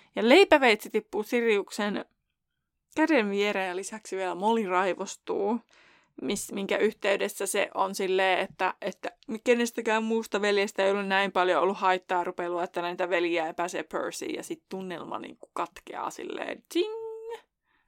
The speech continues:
muuttuu niinku Molinkin raivo niinku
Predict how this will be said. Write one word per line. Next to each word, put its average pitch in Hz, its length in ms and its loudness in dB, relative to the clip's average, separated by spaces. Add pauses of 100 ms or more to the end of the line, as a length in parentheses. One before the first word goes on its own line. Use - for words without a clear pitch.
(160)
muuttuu 180 580 -6
niinku 170 540 -8 (1080)
Molinkin 185 520 -2
raivo 175 460 0
niinku - 200 -10